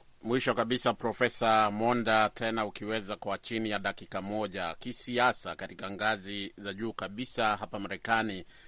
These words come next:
eh, tunajua kwamba Rais Donald Trump, rais wa zamani, amepinga hatua hii sasa ya, eh, kupiga marufuku ukipenda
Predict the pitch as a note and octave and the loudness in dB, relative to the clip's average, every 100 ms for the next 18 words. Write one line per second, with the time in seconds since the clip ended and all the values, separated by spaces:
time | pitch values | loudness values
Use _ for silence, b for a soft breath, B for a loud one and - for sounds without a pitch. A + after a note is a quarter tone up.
0 | b b A2 G#2+ B2+ A#2 C3+ C#3+ G2 G2+ | b b -6 -2 0 2 4 4 2 0
1 | A2+ A2 G#2+ A2+ A#2+ B2 A#2+ A2+ A#2 A2+ | 0 0 2 0 -2 -4 -4 0 2 0
2 | G2 - A#2 A#2+ - A2 G#2+ A2+ G#2 G2+ | -2 -2 0 0 0 -4 -2 -4 -4 -2
3 | G#2 A2+ A#2+ A#2 A#2 b b b b b | 2 2 2 0 -2 b b b b b
4 | - G#2+ A#2 A#2 - D#3 F#3+ D3 A#2+ F#2 | -4 0 2 0 0 2 4 4 4 2
5 | G#2+ G2+ A2+ G#2+ A2 B2 A2 A#2 A2 - | -4 -6 -4 -2 -2 -4 -2 -2 -2 -2
6 | G#2 G2+ G#2 C3 b b b - G#2 - | -2 0 0 -2 b b b -6 -6 -6
7 | A2+ G#2 G2+ G2 - - - G#2 G#2 D#3 | -6 -4 -4 -8 -12 -20 -10 -10 -2 0
8 | C#3 B2 A2+ G#2 B2+ - G#2+ G2+ - G2 | 2 2 0 -2 -4 -4 -6 -8 -10 -6
9 | A2 F#2 E2 F2 | -4 -4 -4 -6